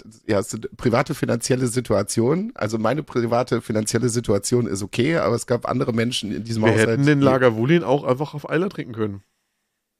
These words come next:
Speaker 2: Fünfzig Euro.
Speaker 1: Ja. Ja, pro Glas. <laughs>
Speaker 2: Nee, die du jetzt schon wieder sparen könntest, aber ist okay.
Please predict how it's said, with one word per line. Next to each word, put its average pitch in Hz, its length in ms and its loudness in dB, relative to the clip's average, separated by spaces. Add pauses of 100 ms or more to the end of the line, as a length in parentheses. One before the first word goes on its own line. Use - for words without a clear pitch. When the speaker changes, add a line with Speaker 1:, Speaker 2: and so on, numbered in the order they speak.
(1300)
Speaker 2:
Fünfzig 120 460 -6
Euro. 202 180 0
Speaker 1:
Ja. 120 340 2 (1800)
Ja, 107 180 2
pro - 220 -2
Glas. 107 420 2 (800)
<laughs> - 0 - (800)
Speaker 2:
Nee, 147 180 6
die 120 80 4
du 117 100 6
jetzt 117 240 6
schon - 100 0
wieder 127 200 2
sparen 143 320 -4
könntest, 113 260 -6
aber 120 100 -2
ist 131 120 0
okay. 147 240 0